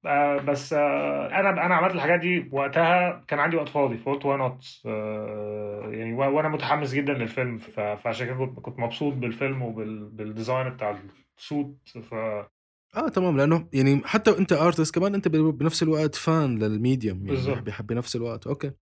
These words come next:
Speaker 1: بس مثلًا أنا، أنا ممكن أعمل سكتش باتمان جديد كل يوم، و I know it will get interactions.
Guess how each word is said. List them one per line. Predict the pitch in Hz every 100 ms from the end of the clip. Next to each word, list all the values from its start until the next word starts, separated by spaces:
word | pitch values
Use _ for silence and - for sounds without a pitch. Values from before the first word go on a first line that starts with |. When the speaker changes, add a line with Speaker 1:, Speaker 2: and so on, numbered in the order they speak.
| -
Speaker 1:
بس | 151 165
مثلًا | 170 180 208 208 196 - _
أنا، | 165 175 170
أنا | 165
ممكن | 165 185 185 165 156
أعمل | 156 160 160 147 135 131 - - _
سكتش | - - 165 -
باتمان | 151 151 156 165 160 156 - - _ _ -
جديد | 139 120 123 147 - - _ _ _
كل | 156 156
يوم، | 139 165 180 185 - _ _ _ _ -
و | 160
I | 165
know | 180 202
it | 196
will | 160
get | 175
interactions. | 170 143 143 151 - 120 107 -